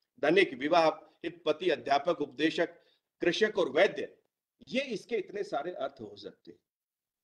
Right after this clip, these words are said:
कम से कम महर्षि दयानंद सरस्वती ने एक देवता को अनेक अर्थों में देखने की एक दृष्टि तो थी, और उसको विशेषणों के आधार पर कम से कम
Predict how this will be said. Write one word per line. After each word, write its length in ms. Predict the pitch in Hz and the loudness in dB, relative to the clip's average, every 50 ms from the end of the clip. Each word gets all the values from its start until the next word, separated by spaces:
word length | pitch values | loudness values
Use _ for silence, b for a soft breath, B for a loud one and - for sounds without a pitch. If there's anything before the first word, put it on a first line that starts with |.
| _ _ _ _ 123 | _ _ _ _ -12
कम 320 | - - - 196 247 262 240 | -4 2 4 4 4 4 2
से 220 | - - 277 277 | 0 2 2 2
कम 240 | - - 247 254 247 | 4 4 2 2 2
महर्षि 520 | 226 170 147 151 170 214 214 - - 247 | 2 2 4 4 4 4 4 0 -6 -4
दयानंद 340 | 233 190 185 185 202 208 202 | -2 0 0 0 0 -4 -8
सरस्वती 680 | 202 - 160 151 151 - - 160 147 143 - 139 139 | -6 -4 -2 -2 -2 -2 -4 -6 -6 -4 -6 -8 -8
ने 360 | 131 139 160 190 214 226 214 - _ _ _ _ _ _ _ _ | -4 -2 0 0 0 0 -4 -10 _ _ _ _ _ _ _ _
एक 380 | 156 160 190 240 262 254 - 196 | 4 6 6 6 6 4 2 -4
देवता 600 | - - 175 156 156 151 143 143 - 160 151 156 | -6 -4 -2 0 0 0 0 0 0 2 2 2
को 440 | 156 - 202 226 - - - _ _ - | 0 0 0 0 0 0 -4 _ _ -10
अनेक 460 | 143 147 156 202 262 294 294 285 - | -4 -2 2 4 4 4 4 4 2
अर्थों 340 | 196 180 - - - 175 170 | 0 0 0 -4 -6 -6 -4
में 240 | 190 220 226 214 - | -2 -2 -4 -4 -4
देखने 380 | 160 160 160 160 160 160 160 | -4 -4 -4 -4 -6 -6 -6
की 140 | 165 - 220 | -6 -6 -10
एक 160 | 214 - 131 120 | -10 -10 -8 -12
दृष्टि 300 | 127 135 135 - 139 131 | -12 -12 -12 -12 -14 -10
तो 140 | 131 123 117 | -8 -10 -10
थी, 280 | - - 208 - _ _ _ _ _ _ _ _ _ _ _ _ _ _ _ _ _ _ _ _ _ _ _ _ _ _ _ _ _ _ _ | -10 -10 -16 -16 _ _ _ _ _ _ _ _ _ _ _ _ _ _ _ _ _ _ _ _ _ _ _ _ _ _ _ _ _ _ _
और 140 | 143 180 208 | 4 4 4
उसको 240 | 214 208 - - 262 | 4 2 2 2 2
विशेषणों 600 | 208 175 190 180 220 220 208 - 226 233 269 262 | 2 2 0 2 2 2 2 2 0 -2 -2 -2
के 140 | - 214 190 | 0 0 2
आधार 340 | 160 151 - 143 143 160 | 2 2 2 2 0 0
पर 180 | 156 - 247 233 | 0 -2 -6 -8
कम 220 | - - 175 180 | -4 -4 -4 -4
से 140 | 180 - 214 | -2 -4 -6
कम 240 | - 214 226 240 226 | -4 -2 -4 -4 -4